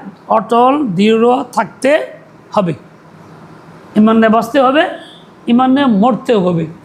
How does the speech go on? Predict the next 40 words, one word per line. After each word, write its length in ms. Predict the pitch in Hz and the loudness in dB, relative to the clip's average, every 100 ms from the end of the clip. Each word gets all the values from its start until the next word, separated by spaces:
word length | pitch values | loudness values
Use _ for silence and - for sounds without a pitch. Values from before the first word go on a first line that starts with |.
| - - - | -20 -10 -2
ইমান 220 | 240 262 | 2 2
নিয়ে 140 | 262 | 2
মৃত্যু 440 | 233 247 - 269 196 | 2 0 -2 -2 0
হইলে 300 | 220 285 302 - | 2 2 0 -2
আশা 260 | 240 208 | -2 -2
করা 220 | 269 262 247 | 0 0 2
যায় 180 | 233 | 0
নাজাত, 380 | 202 202 240 330 - - - - - - | 0 0 0 0 -4 -18 -20 -20 -10 0
ইমান 380 | 302 330 294 254 | 2 2 2 -2
ছাড়া 280 | - 294 339 | -4 0 2
মৃত্যু 380 | 320 220 - 254 | 0 -2 0 0
হইলে 240 | 254 214 | 2 2
নাজাতের 340 | 196 214 240 240 | 0 0 2 0
আশা 280 | 214 311 - - - - - - - - - - - | 2 0 -2 -12 -20 -20 -20 -20 -20 -20 -20 -20 -10
করা 220 | - 269 226 | -2 0 2
যায় 160 | 202 | 2
না, 120 | 185 | 2
যতই 280 | 190 277 339 | 0 0 2
ভালো 240 | 269 262 233 | 2 2 0
কাজ 140 | 175 | 0
দুনিয়া 300 | 185 208 196 | 0 0 -2
থাক 220 | - 196 | -4 -6
না 100 | 190 | -6
কেন। 140 | 170 160 160 - - - - - - | -4 -6 -8 -16 -20 -20 -20 -20 -8
এই 140 | 233 247 | -2 0
ভালো 240 | 202 233 | 2 2
কাজে 220 | 220 208 | 0 0
মূল্যায়ন 340 | 208 226 214 202 | 0 2 2 2
আর 100 | 165 | 0
হবে 220 | 175 180 | 2 2
না 60 | 185 | 2
ইমান 180 | 180 | 0
না 140 | 170 165 | 0 -4
থাকলে, 260 | - - 143 - - - - - - - - - - - - | -8 -16 -16 -18 -20 -20 -20 -20 -20 -20 -20 -20 -20 -20 -6
ইমান 220 | 220 233 | -2 0
থাকলেই 400 | - 202 240 381 - | 0 0 0 0 -2
ভালো 200 | 196 208 | -2 0
কাজে 220 | 202 196 196 | 0 0 2
মূল্যায়ন 380 | 190 185 170 - | 2 2 -2 -6
হয়। 80 | 143 | -16